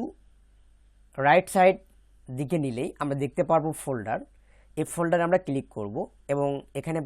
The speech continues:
বলতেছে যে ফোল্ডারের নামটা রিনেম করতে বলতেছে। যেমন আমাদের এখানে একটা ফোল্ডারের নাম দিচ্ছি, যে আমাদের YouTube চ্যানেলের নাম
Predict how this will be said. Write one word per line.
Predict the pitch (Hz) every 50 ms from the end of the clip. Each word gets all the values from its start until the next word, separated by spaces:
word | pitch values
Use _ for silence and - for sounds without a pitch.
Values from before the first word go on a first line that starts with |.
| 135
বলতেছে | 156 175 170 196 214 170 - 135 110 117 - - _ _ _ _ _ _ - 110
যে | 123 131 -
ফোল্ডারের | - 151 151 147 156 156 - -
নামটা | - 127 123 120 160 185 - -
রিনেম | 139 139 165 170 160 123
করতে | 135 123 - - 107 92
বলতেছে। | 92 107 - 107 - - - 110
যেমন | 139 143 147 165 151 - 139
আমাদের | 147 160 165 180 165 160
এখানে | - 160 139 113 110 113
একটা | - - 135 - - - _
ফোল্ডারের | - 165 143 131 135 131 120
নাম | 110 110 104
দিচ্ছি, | 113 107 - - 135 160 - - _ _ _ _ _ _ _ _ - 120
যে | 127 131 127
আমাদের | 127 127 127 131
YouTube | 127 - 151 139
চ্যানেলের | - 156 143 139 123
নাম | 113